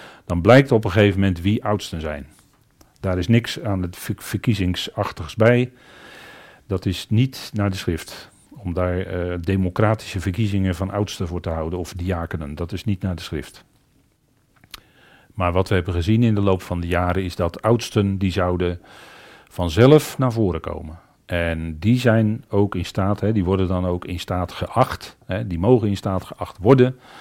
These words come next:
om op een gegeven moment bij gelegenheid, als het nodig is, een vermanend woord te spreken, in de zin van de denkzin in de goede richting te plaatsen. En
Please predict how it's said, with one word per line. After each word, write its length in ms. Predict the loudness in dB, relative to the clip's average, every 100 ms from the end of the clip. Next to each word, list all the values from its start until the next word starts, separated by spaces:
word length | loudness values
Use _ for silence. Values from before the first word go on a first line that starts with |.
| -20 -20 -2
om 200 | 4 4
op 160 | 4 2
een 80 | 4
gegeven 340 | 6 6 4
moment 520 | 2 2 0 -4 -18 _ _ _ _ _ _ 0
bij 220 | 8 8
gelegenheid, 920 | 10 8 6 4 0 0 -2 -4 -20 -20 _
als 200 | -10 -8
het 120 | -6 -2
nodig 320 | -2 -2 -4
is, 360 | -6 -8 -14 _ -20 -20 -20 -20 -20 -20 _ _
een 160 | 0 4
vermanend 420 | 4 6 4 2
woord 200 | 0 -2
te 80 | 0
spreken, 400 | 4 4 2 -12 -6
in 140 | -4
de 60 | -2
zin 220 | -2 -2
van 120 | -2
de 100 | 0
denkzin 460 | 0 0 -2 -4 -2
in 100 | -4
de 80 |
goede 220 | -4 -2 -2
richting 320 | -2 -4 -10
te 80 | -10
plaatsen. 420 | -10 -10 -14 -18 _ _ _ _ _ _ _ _ _ _ _ _ _ -20 _ _ -20 -20 _ -20 -20 -20 -20 -6
En 560 | 0 2 2 -2 -6